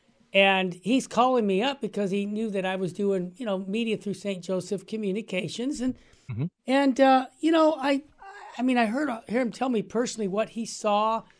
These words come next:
Speaker 1: And, you know, I read, uh, he sent me some of his books. I read some of his books. I was like, "Wow, this is incredible that this is true." Well, you know, I was close to Father Joseph Fessio and Father Ken Baker. They're both Jesuit priests and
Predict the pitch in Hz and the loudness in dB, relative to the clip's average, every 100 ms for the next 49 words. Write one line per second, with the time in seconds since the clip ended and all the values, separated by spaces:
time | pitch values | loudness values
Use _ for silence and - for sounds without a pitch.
0 | _ _ - 190 185 226 202 185 190 233 | _ _ -4 -4 -2 -2 0 0 0 -2
1 | 190 - 185 175 175 185 - 208 208 214 | -4 -6 -6 -4 -2 -2 -6 -6 -6 -4
2 | 214 175 139 170 226 233 175 165 202 - | -4 -4 -4 0 0 0 -4 -2 -4 -2
3 | 214 190 170 143 143 208 214 165 156 151 | -4 -4 -4 -6 -2 -2 -2 -8 -8 -8
4 | 170 214 208 160 139 _ _ _ 262 247 | -8 -4 -2 -2 -6 _ _ _ -4 -2
5 | 202 175 170 - 277 277 180 170 170 170 | -4 -6 -8 -2 0 0 -2 -4 -4 -4
6 | 220 185 - - 277 220 - - _ _ | -6 -8 -14 -4 0 0 0 -12 _ _
7 | _ 277 277 - _ 302 285 294 262 - | _ 4 4 0 _ 2 4 2 0 4
8 | 262 247 220 - 226 226 214 - - _ | 4 4 0 2 2 4 2 -2 -10 _
9 | - 220 214 196 - 208 214 - 220 208 | 0 0 2 -2 -2 0 0 2 2 4
10 | 202 156 196 185 175 185 196 160 196 196 | 2 0 -2 -2 -2 -2 -2 2 0 2
11 | 185 175 170 175 180 180 - 190 175 190 | 0 0 -2 0 0 0 -2 0 0 -4
12 | 185 196 208 208 175 156 | -4 -2 -2 -4 -8 -10